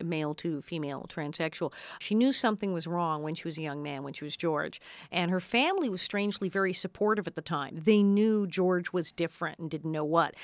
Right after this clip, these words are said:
and kept supporting him in whatever he was doing. And then when he found out, various doctors started saying, "You know, I hear they do an operation." And then that's when, you know, he went to Denmark and all that. And when he came back, his family was shocked, but then they said, "No, no, it's our daughter and we love her." And his family was totally behind him.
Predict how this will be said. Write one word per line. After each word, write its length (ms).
and 140
kept 240
supporting 460
him 100
in 80
whatever 300
he 40
was 200
doing. 360
And 220
then 380
when 180
he 60
found 360
out, 520
various 520
doctors 440
started 220
saying, 100
"You 100
know, 180
I 80
hear 300
they 140
do 200
an 80
operation." 800
And 180
then 200
that's 280
when, 160
you 100
know, 40
he 120
went 180
to 80
Denmark 480
and 80
all 100
that. 160
And 120
when 200
he 80
came 320
back, 320
his 160
family 400
was 100
shocked, 560
but 140
then 160
they 120
said, 300
"No, 160
no, 240
it's 140
our 100
daughter 320
and 80
we 80
love 240
her." 120
And 100
his 460
family 340
was 120
totally 240
behind 200
him. 60